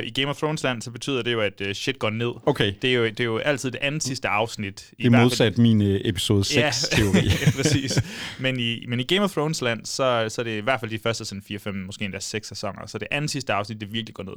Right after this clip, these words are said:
Speaker 1: Der er selvfølgelig også andre afsnit, der har, øh, <laughs> stor betydning.
Speaker 2: Ja.
Speaker 1: Øh, og det havde vi så,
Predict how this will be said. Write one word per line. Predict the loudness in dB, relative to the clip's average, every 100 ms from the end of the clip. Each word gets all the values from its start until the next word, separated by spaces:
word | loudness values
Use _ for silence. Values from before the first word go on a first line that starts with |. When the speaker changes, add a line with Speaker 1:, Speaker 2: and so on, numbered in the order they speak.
| -8
Speaker 1:
Der |
er | -8
selvfølgelig | -8 -8 -6 -6
også | -8
andre | -10 -10
afsnit, | -10 -10 -14 -14
der | -12
har, | -8 -6 -8 -14 -16
øh, | -12 -8 -6 -6 -10
<laughs> | -18 -16
stor | -8 -2 -2
betydning. | -2 0 0 0 -4 -4 -6 -6 _
Speaker 2:
Ja. | -2 2 2
Speaker 1:
Øh, | 2
og | 0
det | 2
havde | 4 4
vi |
så, | 2 4 4